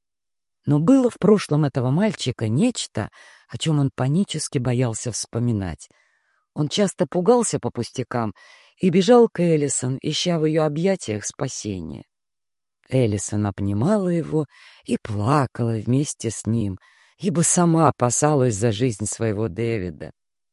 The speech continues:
Она боялась, что вернется супруг и причинит мальчику вред, а ее покарает за своеволие,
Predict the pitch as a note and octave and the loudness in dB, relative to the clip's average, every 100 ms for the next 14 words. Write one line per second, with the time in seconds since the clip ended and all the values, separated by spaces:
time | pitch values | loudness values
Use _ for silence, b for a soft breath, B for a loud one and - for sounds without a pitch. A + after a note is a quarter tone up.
0 | _ - C3 B2+ G2 B2+ F3+ F3 G2+ - | _ -4 -2 -2 -2 -2 0 0 -2 -6
1 | - b - - D#3+ E3+ F#3 G3 G3 - | -12 b -10 -2 0 2 2 2 2 -2
2 | F#3+ G3 E3+ F#3 G3+ C3+ - b b E3 | 0 0 0 2 2 2 -2 b b -4
3 | C3+ F3 - F#3+ G#3 D#3+ E3+ D#3+ - - | 0 2 2 2 2 2 0 0 -4 -2
4 | D3+ B2+ A2+ G#2+ b b b E3 F3 B3 | 0 0 -2 -6 b b b 0 4 2
5 | G3+ - G#3+ D3+ B2+ A#2+ G#2+ B2+ - B2 | 2 4 4 6 4 2 0 -2 -2 0
6 | B2 A2 A2 G#2 G2 | 0 0 -2 -2 -4